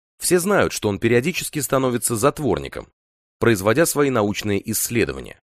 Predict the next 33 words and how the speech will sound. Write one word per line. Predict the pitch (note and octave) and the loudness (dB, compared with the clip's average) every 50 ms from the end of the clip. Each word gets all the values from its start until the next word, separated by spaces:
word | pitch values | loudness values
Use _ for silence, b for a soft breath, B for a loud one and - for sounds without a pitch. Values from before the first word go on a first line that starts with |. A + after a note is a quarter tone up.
| _ _ _ _ _ _ - | _ _ _ _ _ _ -2
Поэтому | - E3+ G3+ G3+ - F#3 F#3 E3+ | 2 2 2 2 2 0 0 2
возможность | D#3 F3+ F3+ D#3 F#3 F3 C#3 G2+ D2+ D#2 D#2+ C2+ C#2 | 4 4 2 2 2 2 2 0 0 -2 -8 -8 -4
для | E2+ F2+ - | -4 -4 -4
посещения | F#2+ - - G#2 - - G#2 F2+ E2+ E2 D#2+ | -4 -4 -4 -4 -4 -4 -4 -2 -2 -2 -4
цесаревны | - - F#2+ - - A2+ B2+ D3+ D#3 C3 C#3+ C#3+ C#3 - - | -2 -2 -4 0 2 2 4 4 2 2 2 0 0 0 -2
у | D3 | -4
него | E3+ F3 D#3+ A#2 F#2+ E2+ E2+ | -2 -2 -2 0 2 0 2
будет, | G#2+ B2+ G#2+ - - - _ - _ _ _ _ _ _ _ - | 2 -2 -2 -2 -4 -12 _ -20 _ _ _ _ _ _ _ -8
и | E3+ F3 | -4 -2
без | F#3 F3 | -2 -2
всяких | - - - C3+ A#2 - - A2+ - | -2 -2 0 0 0 2 0 -4 -2
подозрений". | - A#2+ A2+ A#2 A2 G#2 G#2 F2+ D2 C2+ B1+ - _ _ _ _ _ _ _ _ _ _ _ _ _ _ - | -2 2 2 4 4 4 2 0 0 -2 -6 -14 _ _ _ _ _ _ _ _ _ _ _ _ _ _ 0
За | - B2 C3+ | 4 4 6
время | C3+ C#3 C3+ B2+ A#2 | 6 6 4 2 4
последнего | - C#3 - - C3+ A2+ F2+ E2+ E2+ E2+ | 4 2 2 4 0 0 0 0 -2 -2
монолога | F2 G2+ A2 B2+ C#3+ E3 E3+ D3+ D3 C3+ - - | -2 0 2 2 4 4 4 4 4 2 2 2
Анастасия | A#2 B2+ B2 - - C3 B2+ - F#3 F3 C#3 | 0 -2 -2 0 0 0 0 0 -2 0 2
Матвеевна, | A2+ G2 - A#2+ C#3+ D3 D3 B2+ C3+ B2+ A2+ | 2 0 0 0 0 0 0 0 0 -2 -2
супруга | - - G2+ - F#2 F2 D2+ D#2+ E2 | -2 -4 -6 -2 -2 -2 0 0 -4
императора, | E2 - G#2+ A#2 C3 B2+ - A2+ G#2+ F#2+ D#2+ _ _ _ _ | -2 -2 0 2 2 2 2 2 0 0 0 _ _ _ _
вплотную | - - - D#3 F3+ F3 - D#3+ A#2+ G2 F2 E2 | -18 -4 4 4 4 4 4 0 -2 -2 -2 -2
подошла | - - F#2 F#2+ - - G#2+ G2+ | -2 -2 -2 -2 0 0 -2 -2
к | - | -2
нему, | C3 C#3 D#3+ F3+ F3 C3+ _ _ _ _ _ | -4 -2 -2 -2 -2 -2 _ _ _ _ _
тем | - - D#3 D3+ | -2 0 0 0
самым | - - G3 G3 F#3+ F3+ E3+ C#3+ | 2 2 2 2 2 0 2 2
выражая | D3+ C#3+ C#3 B2+ A2+ B2+ B2+ B2 A#2 | 6 6 6 6 6 4 4 4 4
своё | - - A2+ G#2 G2 | 2 2 2 2 2
согласие | - - F2+ E2+ F#2+ A2+ A#2+ A#2 - B2+ A#2 G#2+ | 2 2 0 2 4 2 2 2 2 0 0 0
с | - - | 0 0
любым | C3+ C#3+ B2 G2+ F2+ F2+ | -2 -2 0 0 -2 -2
его | F#2+ G2 G2+ E2+ D2+ D2 | 0 -2 -2 -2 -2 -2
решением. | D2 D#2+ D#2 - - E2+ C#2+ C2 A#1 G#1+ - | -4 -4 -4 -2 -2 -4 -4 -4 -10 -14 -18